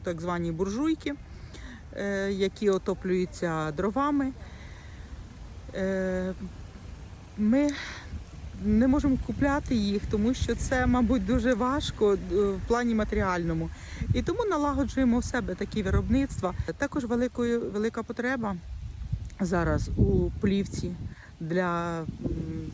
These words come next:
облаштування бліндажів, у скобах. Е, теж налагодили <laughs> виробництво скоб, а ще добре співпрацюємо із іншими, е,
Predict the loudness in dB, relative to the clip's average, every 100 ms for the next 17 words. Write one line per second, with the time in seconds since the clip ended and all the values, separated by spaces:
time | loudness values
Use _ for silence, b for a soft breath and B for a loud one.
0 | -8 -8 -6 -4 -2 -2 -4 -4 -4 -2
1 | 0 0 0 -2 -2 -2 -4 -6 -6 -6
2 | -4 -2 0 2 0 0 -6 B B B
3 | B B -8 -2 -2 -2 -2 -4 -4 -6
4 | -4 -4 -4 -6 -2 0 0 4 6 8
5 | 6 4 4 4 4 4 4 4 4 4
6 | 2 2 -2 -2 0 2 2 -2 B B
7 | B -2 0 0 0 0 0 0 2 0
8 | 0 -2 0 0 2 2 4 4 2 0
9 | -2 -2 -2 2 4 4 2 2 2 0
10 | B B B B -2 2 4 4